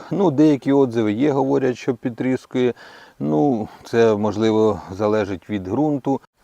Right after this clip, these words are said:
Ну, а зараз ми, е, зріжемо декілька ягод і подивимося. Розмір і на вагах. Зараз зріжемо, як завжди, де-то п'ять ягідок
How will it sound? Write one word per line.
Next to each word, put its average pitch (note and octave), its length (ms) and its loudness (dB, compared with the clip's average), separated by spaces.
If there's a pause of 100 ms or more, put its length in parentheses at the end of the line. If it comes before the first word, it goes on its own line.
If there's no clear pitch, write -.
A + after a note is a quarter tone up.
(140)
Ну, F3 200 -4
а C3+ 100 -2
зараз C3 480 4 (280)
ми, A#2+ 220 0
е, A2+ 160 0 (680)
зріжемо G#2 440 -4
декілька G2+ 400 -6
ягод C#3 360 -4 (340)
і - 120 0
подивимося. F#2 720 0 (1080)
Розмір B2+ 520 0 (640)
і - 80 -14
на G2 180 -6
вагах. B2 580 -2 (1160)
Зараз F2+ 360 -16 (300)
зріжемо, F#2+ 320 -14 (1080)
як - 80 -20 (180)
завжди, F#2+ 440 -8 (160)
де-то F#2 280 -12
п'ять F#2 340 -6
ягідок B2 540 -2